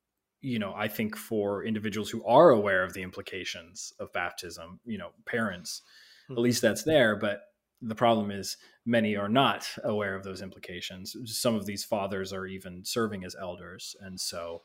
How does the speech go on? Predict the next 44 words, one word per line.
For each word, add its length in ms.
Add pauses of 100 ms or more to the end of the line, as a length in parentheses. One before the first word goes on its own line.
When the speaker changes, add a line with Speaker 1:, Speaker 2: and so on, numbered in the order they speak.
(200)
Speaker 1:
they're 100
gonna 140
Speaker 2:
Mm-hmm. 160
Speaker 1:
sign 160
on 180
that, 140 (140)
sign 320
off 240
on 160
that, 240 (480)
Speaker 2:
Yeah. 420
Speaker 1:
um, 220 (220)
which 200
can 120
have 140
a 100 (200)
big 180
impact, 340
lifelong 520
impact. 460 (440)
Speaker 2:
Absolutely. 540 (1080)
Could 240
you, 260
uh, 160
could 220
you 60
tell 180
us 100
a 40
little 220
bit 140
about 320
your 180
journey 360
from 240
mentally 480
in 160
then 240
to 120
mentally 440
out, 500 (320)
uh, 200
please, 260
Jeff? 460